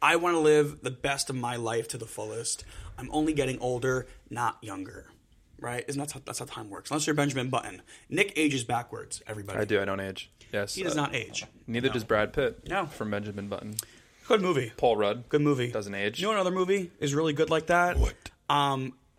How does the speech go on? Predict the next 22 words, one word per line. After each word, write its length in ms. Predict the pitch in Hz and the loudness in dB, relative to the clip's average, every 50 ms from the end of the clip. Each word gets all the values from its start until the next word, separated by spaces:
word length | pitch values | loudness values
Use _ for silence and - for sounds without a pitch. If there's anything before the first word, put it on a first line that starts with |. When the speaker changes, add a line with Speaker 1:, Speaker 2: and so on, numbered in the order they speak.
| _ _ _ _ - - - - - | _ _ _ _ -14 -12 -12 -12 -10
Speaker 1:
what's 180 | - 175 - 196 | -8 -4 -4 -4
it 60 | - | -2
called? 300 | - - 180 175 175 170 | 0 2 2 2 2 2
Not 200 | 175 180 - - | 0 -2 -4 -6
The 120 | - 147 - | -10 -8 -4
Age 220 | 151 143 135 127 127 | -2 0 0 0 -4
of 60 | 120 - - | -6 -6 -4
Adeline. 600 | 117 131 131 120 117 117 120 117 113 117 117 113 - | -4 -4 -4 -4 -4 -6 -6 -4 -6 -6 -8 -8 -8
It's 200 | 127 123 - - | -8 -4 0 0
like, 280 | 147 143 131 - - - - - - _ _ _ - | 0 0 0 -4 -10 -20 -20 -20 -20 _ _ _ -6
it's 140 | 160 - | -4 -2
with 100 | 202 185 | -2 -2
Blake 240 | 139 151 196 190 - | 2 2 2 2 4
Lively 580 | 143 143 147 151 156 156 170 170 170 170 160 165 - | 4 4 4 4 4 4 2 2 2 0 -2 -6 -8
and 120 | - 120 | -8 -2
Harrison 360 | - 151 156 151 - - 139 | 2 2 4 4 4 0 0
Ford. 420 | - - 143 147 151 160 160 147 - - - - _ _ _ _ _ _ _ _ - | 0 2 4 4 4 4 2 -2 -6 -10 -16 -20 _ _ _ _ _ _ _ _ -2
You 40 | 165 | -2
ever 120 | 165 180 | 0 0
see 180 | - - 170 170 | 2 2 4 4
it? 180 | 180 185 180 - - - - | 2 2 -2 -6 -14 -16 -10
Speaker 2:
Oh. 600 | - 170 170 170 160 151 143 139 143 143 131 - | -8 -6 -2 2 4 6 8 8 8 6 6 2